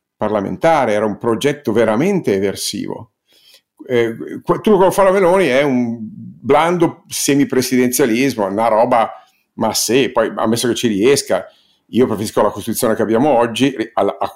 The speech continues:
a quella riforma, a quella lì, no, non che, non che quella che abbiamo oggi sia perfetta, ma quella che vuol fare la Meloni è un obbrobrio, ma insomma non ci trovo niente di scandaloso, non è una roba che mette a, a repentaglio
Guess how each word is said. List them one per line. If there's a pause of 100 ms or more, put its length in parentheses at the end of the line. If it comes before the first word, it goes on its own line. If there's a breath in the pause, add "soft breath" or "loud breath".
(100)
a
quella
riforma,
a
quella
lì,
no,
non
che,
non
che
quella
che
abbiamo
oggi
sia
perfetta,
ma
quella
che
vuol
fare
la
Meloni
è (380 soft breath)
un
obbrobrio, (360)
ma
insomma
non
ci
trovo
niente
di
scandaloso,
non
è
una
roba
che
mette
a,
a
repentaglio